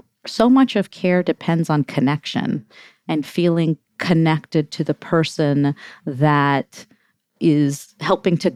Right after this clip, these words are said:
guide you through your journey. Um, so I think that being able to share some of those experiences as a person with expertise, um, in health, uh, really helps build that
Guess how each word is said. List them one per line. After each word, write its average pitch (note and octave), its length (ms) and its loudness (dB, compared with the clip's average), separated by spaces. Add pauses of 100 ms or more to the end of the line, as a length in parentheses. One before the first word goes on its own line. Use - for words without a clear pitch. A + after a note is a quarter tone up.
guide D#3+ 480 0
you C#3 400 -2 (120)
through D3+ 200 -6
your C3+ 220 -2
journey. C#3+ 580 0 (380)
Um, C#3+ 420 2
so - 220 -2
I E3 80 0
think G3 480 -2
that D#3+ 760 -2 (640)
being G#3 240 4
able G3 280 2
to F#3 120 -4
share G3+ 460 0
some F3 260 -4
of D3 160 -2
those D3+ 340 2
experiences D3+ 760 -4 (120)
as F3+ 540 0 (240)
a F3 80 -4
person E3 440 -4
with D3+ 220 -6
expertise, - 1120 -8 (380)
um, C3+ 580 2
in D#3 160 2
health, C#3+ 580 0 (460)
uh, D#3+ 120 -2 (180)
really G3 540 2 (140)
helps F#3+ 380 -2
build F3 460 0
that D3 540 -2